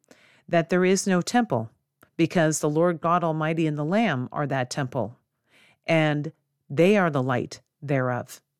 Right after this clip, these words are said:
Interesting that the word light is found in forty-six books of the Bible, the same number of years the building of the temple took to construct. I ask you, is this just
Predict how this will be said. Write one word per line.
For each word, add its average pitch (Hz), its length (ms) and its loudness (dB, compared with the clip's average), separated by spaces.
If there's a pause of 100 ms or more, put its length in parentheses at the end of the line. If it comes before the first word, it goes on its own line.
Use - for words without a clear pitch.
(520)
Interesting 262 580 2
that 185 180 0
the 185 80 2
word 165 280 0
light 151 520 -4
is - 160 -6
found 156 380 -2
in 151 100 -2
forty-six 160 640 -2
books - 320 -4
of 147 100 -2
the 143 80 -4
Bible, 147 480 -2 (400)
the 165 120 -2
same 151 340 -2
number 196 320 0
of 135 120 -2
years 135 280 -2
the 139 100 -6
building 165 560 -2
of 160 160 -4
the 196 80 -4
temple 185 360 -6
took 127 280 -8
to - 100 -14
construct. - 680 -4 (880)
I 170 140 0
ask - 420 -4
you, 143 260 0
is 202 200 0
this 180 200 -4
just - 400 -6